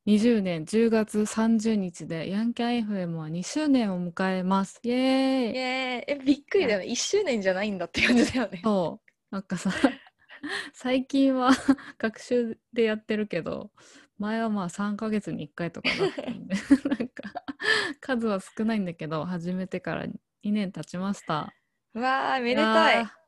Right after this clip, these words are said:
Speaker 1: めでたい。感慨深いわ。
Speaker 2: え、続いてたね。すごいよかった。
Speaker 1: ねえ、嬉しいよ。本当に。そう。で、それで、なんかやりたいなということで。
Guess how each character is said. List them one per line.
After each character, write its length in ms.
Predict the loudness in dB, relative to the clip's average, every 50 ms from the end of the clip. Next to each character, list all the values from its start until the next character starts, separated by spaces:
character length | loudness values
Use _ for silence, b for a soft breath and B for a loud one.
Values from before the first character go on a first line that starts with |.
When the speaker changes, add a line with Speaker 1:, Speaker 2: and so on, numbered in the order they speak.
| _ _ _ _ -10
Speaker 1:
め 120 | -6 -4
で 140 | -4 -4 -2
た 180 | 0 0 2 2
い。 60 | 0
感 300 | 0 -2 -2 0 0 2
慨 180 | 2 2 0 0
深 360 | -2 -2 -2 -2 0 0 0
い 60 | 0
わ。 400 | 0 -2 -2 -4 -4 -8 -10 -8 -4
Speaker 2:
え、 160 | -4 -4 -4
続 260 | -4 -8 -4 0 2
い 80 | 2 2
て 80 | 2
た 140 | 0 -2 -2
ね。 280 | -2 -2 -6 -8 -10 -12 _
す 220 | -20 -18 -12 -8
ご 120 | -6 -4 -4
い 60 | -4
よ 100 | -4 -4
か 100 | -6 -8
っ 80 | -10 _ _ _
た。 180 | -16 -16 -16 _ _ _ _ _ _ _ _ _ _
Speaker 1:
ね 680 | -4 -2 0 0 0 0 0 0 2 2 0 -2 -4 -6 -6
え、 40 |
嬉 260 | -4 -2 -2 -2 -2 -2
し 200 | 0 0 2 0
い 20 |
よ。 320 | 0 -2 -4 -6 -10 -12 -16 _ _ _ _ _ _ _ _ _ _ _ _ _ _ _ _ _ _ _ -8
本 220 | -4 -4 -4 -4
当 160 | -4 -6 -8
に。 220 | -6 -6 -8 -10 -12 _ _ _ _ _ _
そ 240 | -2 0 0 0 -2 -6 -14 -8 -2
う。 20 |
で、 240 | -2 -2 -2 -2 -6 _
そ 160 | -10 -6 -4
れ 100 | -2 -2
で、 240 | 0 0 -2 -2 -2
な 120 | -2 -2
ん 80 | -2 -2
か 100 | 0 -2
や 100 | -2 -2
り 120 | -2 -6 -6
た 140 | -4 -4 -4
い 60 | -4
な 140 | -4 -8 -10
と 200 | -12 -12 -10 -10
い 100 | -8 -10
う 80 | -10
こ 160 | -12 _ -16
と 180 | -14 _ -12 -6
で。 360 | 0 2 2 2 2 0 -4